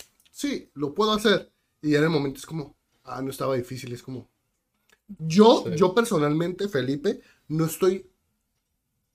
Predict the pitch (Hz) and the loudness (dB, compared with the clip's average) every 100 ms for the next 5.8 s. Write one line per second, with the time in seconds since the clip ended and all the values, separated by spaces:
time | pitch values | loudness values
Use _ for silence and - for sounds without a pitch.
0 | _ - 190 185 202 208 202 208 151 139 | _ -2 0 4 2 4 0 0 -2 -2
1 | 147 170 175 160 165 160 185 170 147 135 | 0 -2 -2 -4 -4 -4 -4 -6 -6 -6
2 | 127 156 - 147 143 143 139 156 131 120 | -8 -8 -6 -6 -6 -10 -10 -10 -8 -10
3 | 117 _ _ _ _ _ - 170 165 143 | -12 _ _ _ _ _ 0 0 2 0
4 | 135 139 131 135 139 - 147 139 143 131 | 2 0 -2 -4 -6 -4 -2 -2 -6 -12
5 | 131 117 117 127 127 131 127 - | -10 -6 -6 -6 -6 -8 -10 -16